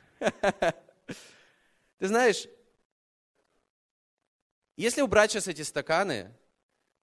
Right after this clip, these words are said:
то будет очень легко понятно, кто где побывал. Да?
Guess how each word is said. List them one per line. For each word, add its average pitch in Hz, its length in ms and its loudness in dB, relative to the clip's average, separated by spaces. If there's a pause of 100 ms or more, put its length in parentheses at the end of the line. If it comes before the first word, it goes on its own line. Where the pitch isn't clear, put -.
то 180 80 0
будет 208 260 2
очень 202 240 0
легко 190 300 0
понятно, 175 480 -2
кто 175 240 -4
где 151 220 -4
побывал. 139 680 0 (720)
Да? 170 300 -2